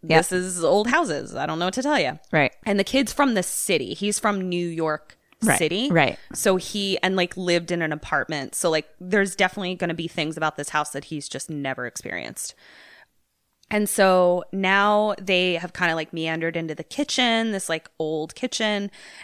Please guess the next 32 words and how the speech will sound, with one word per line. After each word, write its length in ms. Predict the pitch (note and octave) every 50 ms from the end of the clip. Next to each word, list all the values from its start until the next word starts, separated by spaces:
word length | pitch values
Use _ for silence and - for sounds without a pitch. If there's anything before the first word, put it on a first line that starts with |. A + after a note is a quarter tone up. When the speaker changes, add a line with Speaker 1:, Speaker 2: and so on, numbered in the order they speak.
| - _ _
Speaker 2:
and 680 | F3 F3+ F3 E3+ E3+ E3+ E3 E3 D#3+ D#3+ D#3+ D#3+ D#3+ - -
the 60 | E3
kid 280 | E3 - - A#3 G3 G3
is 160 | F#3 F3 -
making 320 | F#3 F3 E3+ - F3 F3
fun 240 | E3+ - F3 D#3+ D#3+
of 480 | D#3 D3+ D3+ D3+ D3+ D3+ - - - _ _ -
how 180 | - - D#3+
bad 520 | D#3 D3 D3+ D3+ D3 D3 D3 D3 D#3 - - - _
of 120 | D#3 D3
a 40 | C#3+
cook 240 | - - B2 A2+ -
his 140 | C3 D3 -
dad 320 | - A3+ A3+ A#3 A3+ A3+ G#3+
is 540 | G#3 G3 G3 F#3 F#3 F#3 F3 F3 - - - - - - - - _ _ _ _
and 600 | E3+ F3 E3 E3 D#3+ D#3 D#3 D#3 D#3 D#3 D#3 - - - _ _ _ _ _ _ _ _
whatever, 480 | - D#3+ E3+ E3+ F3+ F#3 F#3 F#3+ F#3 F3
and, 240 | F3 E3 E3+ E3 -
and 160 | - F3 E3+
the 60 | E3+ E3+
camera's 500 | - - G3+ F#3 F#3+ F#3 F3+ F3+ F3 -
on 180 | - E3 E3 D#3+
the 60 | D#3+
kid, 580 | - - - B3 B3 A#3 F3 D#3+ D#3 D#3 D#3+ - _ _ _ _ _ _ - _ _
and 260 | - F3 F3 E3+ F3 E3+
we 80 | F3+ F3
see 260 | - - - G3 F3+
behind 640 | D#3 E3 D#3+ - - F#3 F#3 F#3 F#3+ G3 G#3 G3
him 240 | - F#3 E3 D#3+ D#3+
is 120 | D#3 D3+
a 60 | D3+ D#3
window, 680 | D#3 D#3+ D#3 D3+ D#3 E3 F3+ G#3 A#3 B3+ C#4 D4